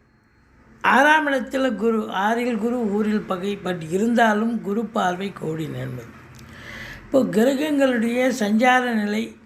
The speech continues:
குருவினுடைய சஞ்சாரம் மற்றும் பார்வை நிலையை வச்சு பார்க்கும் பொழுது இந்த விருச்சிக ராசி அன்பர்களுக்கு ஓரளவுக்கு தொழில் ரீதியாக, உத்தியோக ரீதியாக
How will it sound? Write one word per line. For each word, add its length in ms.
குருவினுடைய 960
சஞ்சாரம் 680
மற்றும் 320
பார்வை 460
நிலையை 280
வச்சு 280
பார்க்கும் 460
பொழுது 400
இந்த 260
விருச்சிக 540
ராசி 320
அன்பர்களுக்கு 760
ஓரளவுக்கு 840
தொழில் 440
ரீதியாக, 600
உத்தியோக 560
ரீதியாக 800